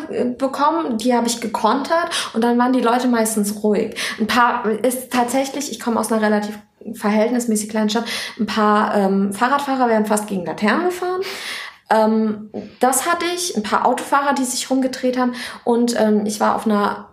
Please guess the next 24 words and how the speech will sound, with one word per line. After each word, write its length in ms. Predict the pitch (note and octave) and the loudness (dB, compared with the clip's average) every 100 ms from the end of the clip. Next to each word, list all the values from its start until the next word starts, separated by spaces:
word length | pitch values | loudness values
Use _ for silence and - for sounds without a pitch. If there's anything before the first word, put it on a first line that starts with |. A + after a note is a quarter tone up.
| _ - | _ -6
äh, 600 | F#3 G3+ G3 - G#3+ G3 | -2 0 0 0 2 2
ähm, 400 | G3 F#3+ F#3+ G3+ - - | 2 0 -2 -6 -12 -8
Realschule 640 | G3+ G#3 G#3 A#3 B3+ A3 | 0 2 2 2 0 2
mit 320 | G#3 G3+ G3+ G#3 | 2 2 0 0
einer 180 | G3 | 0
Hauptschule 380 | G#3 G#3 - G#3+ | 0 -2 0 2
nebendran. 560 | G3+ G3+ G3 G#3 G3+ G3+ - - | 2 2 0 0 0 0 -8 -4
Da 80 | G#3 | 0
hab 80 | G3+ | 2
ich 80 | A#3 | 2
ein 80 | |
paar 100 | G#3+ | 2
dumme 220 | G#3+ A3 G#3+ | 2 2 2
Kommentare 480 | G#3+ G#3 G3+ G3+ | 2 2 0 0
bekommen 480 | G#3 G#3 G3+ G3 G3 | 0 -2 0 2 2
und 100 | G3+ | 0
da 120 | F#3+ F#3+ | 0 0
hab 100 | G3 | 0
ich 100 | G3+ | 2
halt 160 | G3 | 2
einfach 220 | F#3+ F#3+ | 2 -2
tuch-, 400 | F#3+ G#3 - - | -6 -10 -10 -4
äh, 60 | G#3 | -4
zurückgefrotzelt 1200 | - G3+ G#3+ A3 - - F#3 G3 - G#3+ G#3 | -2 0 2 2 -2 -2 -2 -2 -2 0 0